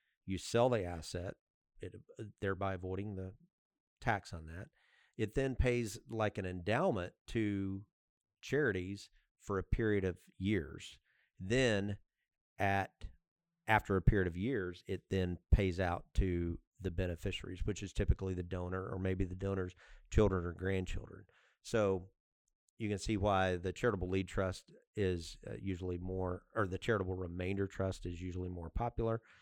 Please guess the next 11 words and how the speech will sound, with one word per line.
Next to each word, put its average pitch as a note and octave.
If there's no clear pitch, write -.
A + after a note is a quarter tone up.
'cause G2
people G2+
typically G2+
wanna, F#2
the G#2
donors G2+
typically F#2+
wanna F#2
get G2
an A2
economic G2+